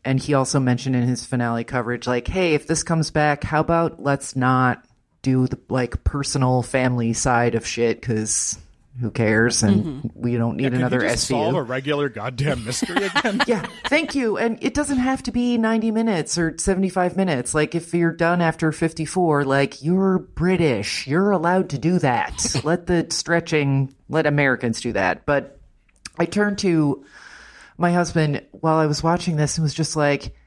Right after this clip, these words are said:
Speaker 1: "This, this sucks, right? Like, this isn't good." And he's like, "Yeah, no, it's, it's not good." First of all, this is a minor thing, but, like,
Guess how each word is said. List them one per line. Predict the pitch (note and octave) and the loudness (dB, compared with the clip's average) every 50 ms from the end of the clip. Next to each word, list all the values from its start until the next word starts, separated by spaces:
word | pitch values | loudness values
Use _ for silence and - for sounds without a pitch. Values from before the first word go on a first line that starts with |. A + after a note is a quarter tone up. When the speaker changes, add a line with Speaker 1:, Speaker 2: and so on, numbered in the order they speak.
| _ _ _ _ _ _ _ _ _ | _ _ _ _ _ _ _ _ _
Speaker 1:
"This, | - G#3+ C4 - - - - - _ _ _ _ _ _ _ _ _ _ _ _ | -2 -2 0 -2 -4 -4 -6 -10 _ _ _ _ _ _ _ _ _ _ _ _
this | - D#4 E4+ - | -4 -2 -2 0
sucks, | - - - D4+ F4 C4+ - - - - - | 0 0 0 2 2 2 0 0 -2 -2 0
right? | C3 A2+ D#3 G#3+ D#4 E4+ E4 - - _ - | 2 2 2 4 2 0 -2 -4 -10 _ -2
Like, | F#3 F#3+ F#3 - | -2 -2 -2 -2
this | B3+ - - | -4 -2 -2
isn't | C#4 D4 B3+ - | 0 0 0 0
good." | - E3 F3+ A3 C#4+ D#4+ E4+ E4+ - - - - - - - | 2 2 2 2 2 0 0 -2 -4 -12 -20 -20 -16 -12 -10
And | - - - E3+ | -8 -4 -2 0
he's | F#3+ G3 G3 G3 | 0 0 2 0
like, | F#3+ F#3 F#3+ - | 0 0 0 0
"Yeah, | G3 G#3 G#3+ A3 G#3 | 0 2 4 4 2
no, | F#3 F3 F3+ F3+ | 2 4 2 2
it's, | E3+ E3+ - - - - | 2 0 -4 -8 -4 -2
it's | E3 E3+ - - | -2 -2 -2 0
not | E3 D#3 D3 C#3+ - | 0 0 2 2 2
good." | D3 C3 A#2+ A#2 - - - | 2 2 2 0 -2 -6 -10
First | - - G#3 G3+ G3 - - | -6 -2 -2 0 0 0 -2
of | C#3 C#3+ | 0 2
all, | C3 B2+ B2+ B2+ B2 - - - - - | 2 4 4 2 0 -2 -6 -12 -20 -18
this | - B2+ - D#3+ D3 - | -10 -4 -4 -4 -2 0
is | C#3+ | 0
a | C#3+ | 0
minor | B2 A#2 A#2 A#2 A#2 A2+ A2 G#2+ | 2 2 2 2 2 0 -2 -4
thing, | - - A#2+ A2 G#2 A2 | -2 -2 -2 -2 -2 -4
but, | G2+ A2 - | -4 -2 0
like, | - C3 B2+ B2 - - - | 2 2 2 2 0 -4 -14